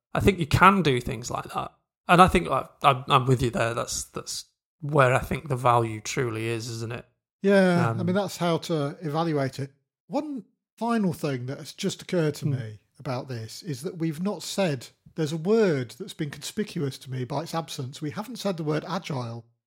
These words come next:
Speaker 1: Um,
Speaker 2: Why do you think that is?
Speaker 1: So I think I said it
Speaker 2: Okay.
Speaker 1: I think I did say it once,
Speaker 2: Well, I wasn't
Speaker 1: but,
Speaker 2: listening.
Speaker 1: uh,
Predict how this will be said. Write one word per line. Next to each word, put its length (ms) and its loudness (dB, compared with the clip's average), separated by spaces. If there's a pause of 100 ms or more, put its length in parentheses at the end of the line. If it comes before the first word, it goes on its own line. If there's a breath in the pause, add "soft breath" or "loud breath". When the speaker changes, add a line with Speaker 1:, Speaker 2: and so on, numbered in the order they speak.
(640 loud breath)
Speaker 1:
Um, 380 -4 (260)
Speaker 2:
Why 160 -8
do 100 -10
you 60 -4
think 200 -4
that 200 -4
is? 180 -6 (420)
Speaker 1:
So 180 6
I 100 4
think 240 2
I 80 6
said 220 4
it 200 0 (220)
Speaker 2:
Okay. 300 -8 (840)
Speaker 1:
I 80 0
think 140 8
I 40 8
did 180 4
say 180 10
it 80 6
once, 320 4
Speaker 2:
Well, 120 4
I 40 2
wasn't 140 4
Speaker 1:
but, 140 8
Speaker 2:
listening. 280 0
Speaker 1:
uh, 120 2